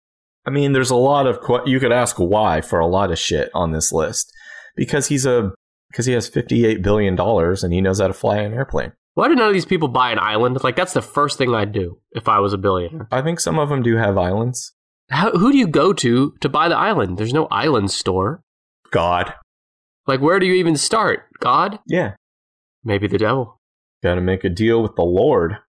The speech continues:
Speaker 1: He is a non-executive director of Tesla. He's been married and divorced four times.
Speaker 2: Hmm.
Speaker 1: Might come as no surprise that he likes fancy cars and yachts.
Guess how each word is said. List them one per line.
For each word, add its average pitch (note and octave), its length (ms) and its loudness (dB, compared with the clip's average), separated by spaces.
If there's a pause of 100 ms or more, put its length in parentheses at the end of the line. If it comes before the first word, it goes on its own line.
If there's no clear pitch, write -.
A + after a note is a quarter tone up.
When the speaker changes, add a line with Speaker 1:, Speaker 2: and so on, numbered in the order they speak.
(640)
Speaker 1:
He C3 260 2
is A2+ 300 2
a G#2 100 2
non-executive G#2+ 1000 0
director F#2 500 0
of E2+ 140 -4
Tesla. E2+ 480 -4 (1000)
He's F#2+ 200 -2
been G2 180 0
married A#2+ 320 2
and A2 100 0
divorced F#2+ 760 0 (280)
four D3 180 0
times. F2+ 640 -4 (540)
Speaker 2:
Hmm. G2+ 200 -2 (140)
Speaker 1:
Might C#3 200 -4
come A#2+ 180 0
as G2+ 160 -2
no G#2+ 220 2
surprise G#2 720 -2 (120)
that A#2+ 200 -4
he C3+ 180 0
likes C#3+ 480 -2 (280)
fancy C3+ 440 -2
cars A#2+ 760 0
and D3 160 -2
yachts. C#3 720 -2